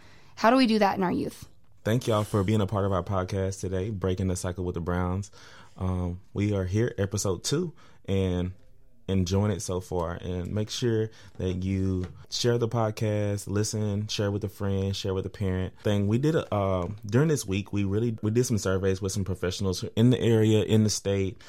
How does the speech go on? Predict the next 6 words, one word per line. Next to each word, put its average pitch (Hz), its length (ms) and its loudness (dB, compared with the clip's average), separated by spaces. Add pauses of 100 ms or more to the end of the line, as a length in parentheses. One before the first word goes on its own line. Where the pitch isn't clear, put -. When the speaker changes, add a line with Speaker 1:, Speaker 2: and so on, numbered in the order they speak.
(160)
Speaker 2:
um, 98 340 2
outside 98 340 0
of 98 80 0
our 95 120 2
state, 98 440 -2 (360)
and 101 420 2